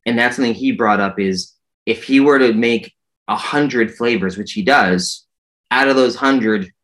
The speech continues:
twenty of them are okay. Like, they're not horrible. And then ten of the twenty are pretty darn good.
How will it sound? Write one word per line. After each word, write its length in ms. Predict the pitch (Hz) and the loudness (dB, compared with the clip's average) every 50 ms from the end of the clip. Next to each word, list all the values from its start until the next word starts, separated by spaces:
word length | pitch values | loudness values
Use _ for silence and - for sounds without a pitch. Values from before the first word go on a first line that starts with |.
| _ _ _ _ _ - | _ _ _ _ _ -16
twenty 440 | - - 156 160 165 175 175 165 | -14 -4 -2 2 2 4 4 4
of 60 | 156 139 | 2 2
them 200 | 135 135 131 123 | 0 0 0 -2
are 80 | 107 | -2
okay. 540 | - 110 117 - 123 104 90 87 95 113 _ _ _ _ _ _ _ _ _ _ - | -2 -4 -6 -6 -6 -6 -6 -6 -8 -10 _ _ _ _ _ _ _ _ _ _ -6
Like, 220 | - 120 107 95 | -4 -4 -4 0
they're 100 | 120 127 | 0 2
not 160 | 127 127 117 - | 2 2 0 0
horrible. 560 | - 127 113 107 95 90 92 92 92 - _ _ _ _ _ _ _ - _ 104 | 0 0 0 0 0 0 -2 -4 -4 -8 _ _ _ _ _ _ _ -20 _ -10
And 140 | 117 120 120 | -8 -4 -2
then 220 | 123 123 127 123 127 | -2 -2 -2 -4 -6
ten 300 | - - 156 151 156 160 | -6 -2 0 0 2 0
of 100 | 151 139 | 0 -2
the 100 | 131 - | -2 -4
twenty 400 | - - 131 127 127 127 117 113 | -4 -6 -4 -2 -2 0 0 0
are 80 | 110 | -2
pretty 300 | 92 - - 131 123 120 | -2 -4 -6 -4 -4 -2
darn 240 | 113 117 110 107 101 | -2 -2 -2 -2 -2
good. 360 | 98 95 87 92 92 90 90 | -4 -4 -4 -4 -6 -6 -8